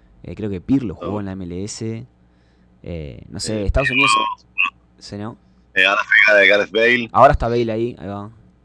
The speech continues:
Speaker 1: El otro día lo vi jugar.
Speaker 2: Chicharito.
Speaker 1: Lo vi jugar,
Speaker 2: Sí, sí, sí.
Speaker 1: Chicharito. Chicharito no sé si sigue, pero. Ah, no, sí, Chicharito sigue,
Speaker 2: Sí.
Speaker 1: el otro día.
Speaker 2: Pelado Cáceres que estaba, que <laughs> me agarré la
Speaker 1: Bueno,
Speaker 2: zapada.
Speaker 1: el Nico Lodeiro, el Papelito Fernández. No, Papelito Fernández no, el Flaco
Speaker 2: Sí.
Speaker 1: Fernández.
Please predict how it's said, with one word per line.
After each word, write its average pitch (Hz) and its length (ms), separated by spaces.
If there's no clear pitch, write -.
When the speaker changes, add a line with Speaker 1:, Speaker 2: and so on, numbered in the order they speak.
Speaker 1:
El 98 120
otro 107 100
día 107 100
lo 95 60
vi 95 80
jugar. 95 160
Speaker 2:
Chicharito. 120 320
Speaker 1:
Lo 117 400
vi 101 100
jugar, 110 200
Speaker 2:
Sí, 113 120
sí, - 0
sí. 117 120
Speaker 1:
Chicharito. 117 720
Chicharito 110 320
no 117 80
sé 110 100
si 98 100
sigue, 95 280
pero. 92 280
Ah, 147 100
no, 170 100
sí, 180 160
Chicharito 151 300
sigue, 120 240
Speaker 2:
Sí. 95 80
Speaker 1:
el 104 80
otro 110 120
día. 110 200
Speaker 2:
Pelado 90 220
Cáceres - 340
que - 80
estaba, 101 240
que 73 220
<laughs> - 120
me - 80
agarré 87 260
la 90 60
Speaker 1:
Bueno, 131 160
Speaker 2:
zapada. 104 240
Speaker 1:
el 113 120
Nico 151 180
Lodeiro, 151 560
el 104 400
Papelito 110 280
Fernández. 143 720
No, 131 140
Papelito 131 200
Fernández 131 200
no, 107 120
el 85 80
Flaco 135 220
Speaker 2:
Sí. 120 60
Speaker 1:
Fernández. 120 540